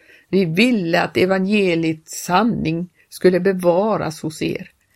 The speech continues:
skrev han till galaterna. Var det en vilsegången apostel som var en pelare i församlingen? Jag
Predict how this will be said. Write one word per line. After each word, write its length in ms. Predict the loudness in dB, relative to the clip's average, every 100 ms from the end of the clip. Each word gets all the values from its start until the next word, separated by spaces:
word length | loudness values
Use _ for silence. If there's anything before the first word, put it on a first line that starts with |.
| _
skrev 400 | -2 2 2 0
han 160 | -4 -4
till 100 | 0
galaterna. 720 | 0 0 -2 -8 -8 -8 -10 _ _ _ _ _ _ _ _ 2
Var 280 | 4 4 2
det 160 | 0
en 140 | 0 0
vilsegången 800 | 0 0 -2 0 2 2 0 -2
apostel 580 | -2 -2 -2 -2 -2 0
som 180 | 2
var 160 | 2 2
en 160 | 0 -2
pelare 680 | 0 0 2 0 0 0
i 60 | 0
församlingen? 640 | 0 0 0 0 -2 -2 -6 _ _ _ _ _ _ _ _ _ _ _ _ _ -16
Jag 560 | 0 2 4 2 -2